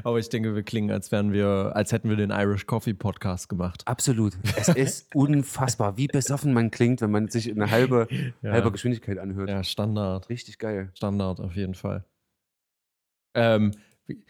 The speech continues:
Speaker 1: Kön-, ka-, willst, kannst du, willst du, darfst du dieses Bild öffentlich machen? Sonst hau ich das
Speaker 2: Ja.
Speaker 1: einfach,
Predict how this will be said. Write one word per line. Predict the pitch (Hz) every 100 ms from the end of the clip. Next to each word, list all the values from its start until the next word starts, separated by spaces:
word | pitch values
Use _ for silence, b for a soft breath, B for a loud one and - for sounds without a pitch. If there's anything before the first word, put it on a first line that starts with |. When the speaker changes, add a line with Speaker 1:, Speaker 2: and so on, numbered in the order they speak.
| b -
Speaker 1:
Kön-, | 151 - -
ka-, | 147 -
willst, | 131 113 143 - -
kannst | 131 160 -
du, | 208 190 185
willst | 127 147 180 190
du, |
darfst | 160 135 139 165
du |
dieses | 151 139 120
Bild | 151 135
öffentlich | 120 175 202 220
machen? | 208 202
Sonst | 135
hau | 113
ich | 110
das | 95
Speaker 2:
Ja. | 90
Speaker 1:
einfach, | 104 101